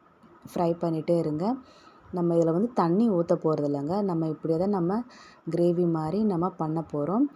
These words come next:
இதுல தண்ணி ஊத்தாம பாருங்க, எண்ணெய்லாம் பிரிஞ்சு வந்து ரொம்ப சூப்பரா இருக்கு பாருங்க. இந்த டயத்துல நம்ம ஸ்டவ் ஆஃப் பண்ணிடலாம்.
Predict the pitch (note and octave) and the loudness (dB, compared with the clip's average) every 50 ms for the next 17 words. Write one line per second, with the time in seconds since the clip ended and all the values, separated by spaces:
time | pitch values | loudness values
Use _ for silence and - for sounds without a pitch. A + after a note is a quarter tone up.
0 | - - - _ - E3+ E3+ D#3 - E3 D#3 D#3+ F3 F#3+ F#3+ F3+ E3 D#3 - E3 | -16 -20 -20 _ -6 -4 -4 -2 -2 -2 0 0 2 2 2 2 0 0 0 0
1 | F3+ F#3+ F3+ - D#3+ D#3 D#3 E3+ F#3+ G3 F3+ E3 D3+ D3+ D3+ D3+ E3+ F#3 F3+ - | -2 -2 -2 -2 -4 -4 -2 -2 -2 0 0 0 -2 -2 -2 -2 -4 -4 -4 -4
2 | F#3+ F#3 E3+ E3+ E3+ D#3+ E3 D#3 D#3 E3 F3+ F#3 E3+ D3+ D3 E3 E3+ - - D#3 | -2 -2 0 0 0 -2 -2 -2 -2 -2 -2 -2 -2 -2 -2 -4 -6 -6 -6 -8
3 | D#3 - - D#3+ E3 D#3+ D#3 D#3 - - - - D3 D3 D3+ D#3+ F#3+ G#3+ G#3+ - | -8 -6 -4 -4 -2 -2 -4 -4 -8 -8 -8 -6 -6 -6 -4 -4 -4 -4 -6 -8
4 | - - - - - G3+ A3+ A#3 A3+ A3+ G#3+ - F#3+ F#3+ - G#3 G#3 G3+ G3 F3 | -20 -20 -20 -10 -2 2 4 4 4 4 2 0 0 0 0 0 -2 -2 0 0
5 | F3+ F#3+ F#3+ - - E3+ D#3 D3+ D#3+ E3+ E3+ E3 D3+ D#3 D#3 - - D#3+ D3 D3 | 0 0 -2 -4 -4 -4 -2 0 0 2 2 2 2 0 -2 -4 -6 -6 -4 -4
6 | C#3+ C#3 C#3+ D#3+ F#3+ A3 | -4 -4 -4 -2 -2 -4